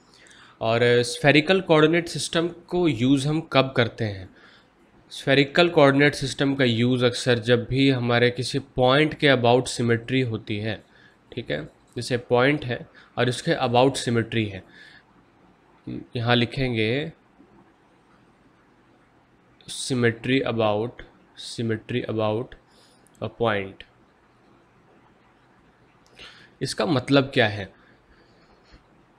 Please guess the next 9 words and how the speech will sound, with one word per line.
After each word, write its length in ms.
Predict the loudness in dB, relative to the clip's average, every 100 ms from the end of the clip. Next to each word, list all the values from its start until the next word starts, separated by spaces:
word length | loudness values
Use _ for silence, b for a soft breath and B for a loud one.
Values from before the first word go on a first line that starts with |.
| 2
देखिए, 400 | 2 6 4 4 B B -2
मैं 140 | -2
एक 120 | -2 -8
सिंपल 460 | -4 0 2 4 4
सा 120 | 6
एग्जांपल 500 | 4 4 2 2 2
आपको 240 | 2 0 -2
देता 280 | -2 -6
हूँ। 100 | -12